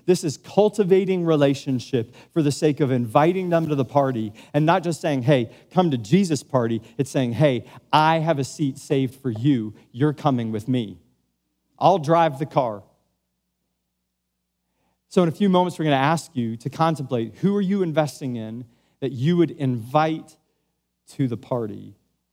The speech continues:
But the second thing that we're gonna ask you to do, that I'm gonna ask you to do, is would you prayerfully consider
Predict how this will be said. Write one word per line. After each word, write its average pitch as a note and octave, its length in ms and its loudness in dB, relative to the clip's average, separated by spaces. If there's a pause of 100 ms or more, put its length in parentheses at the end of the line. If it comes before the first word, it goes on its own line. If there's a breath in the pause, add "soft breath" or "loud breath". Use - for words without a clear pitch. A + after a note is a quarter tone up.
(1000)
But B2+ 120 -12
the C#3 60 -2
second E3 500 -2
thing C#3 160 -2
that C3+ 80 -2
we're C3 100 -4
gonna A#2+ 140 -2
ask B2+ 340 -6
you B2+ 80 -8
to A2 80 -8
do, G#2 300 -10 (200)
that A#2+ 100 -4
I'm D#3 260 2
gonna A#2 140 -2
ask G2+ 300 -10
you - 120 -20
to - 60 -20
do, - 240 -20 (1160)
is A2+ 100 -14
would A#2+ 160 -4
you A2+ 80 -8
prayerfully D#3+ 560 -2
consider A#2 640 -8